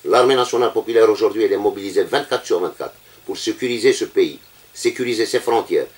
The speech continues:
sécuriser les populations et de la lutte antiterrorisme, elle continue. Et ça, c'est des efforts extraordinaires qu'une armée consent chaque jour pour la sécurité de son peuple. La sécurité du peuple, elle passe par des élections,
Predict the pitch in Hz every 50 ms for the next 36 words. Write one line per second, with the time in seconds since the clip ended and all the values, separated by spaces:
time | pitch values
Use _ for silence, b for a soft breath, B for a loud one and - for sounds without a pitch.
0 | B B B - - - 120 - - 123 113 120 110 123 131 107 110 - - 127
1 | 123 120 123 113 104 - - 117 113 113 B B B B B B - 101 98 98
2 | 92 98 98 95 127 143 143 135 120 - 117 - 110 92 101 95 107 110 92 -
3 | - - - 90 - - - 110 95 90 95 92 80 73 - B B B B 80
4 | - - 165 147 - - - 92 104 92 90 107 - - 113 101 92 - - -
5 | 104 - - 95 95 92 90 80 85 92 95 110 110 - - B B B B B
6 | B - 104 101 101 104 101 95 92 101 107 110 98 - - 104 98 95 - -
7 | 107 104 92 - - - - 107 - - - - 110 120 120 117 - B B B
8 | B B - 85 90 95 - - - 104 98 92 - 90 - - 80 71 - -
9 | - - B B B B B B _ - 82 82 - - - 135 127 120 123 117
10 | 113 120 120 - 127 123 - - b b b b b 85 85 - 104 98 - -
11 | 98 92 85 87 95 90 85 104 117 110 107 - - 110 95 -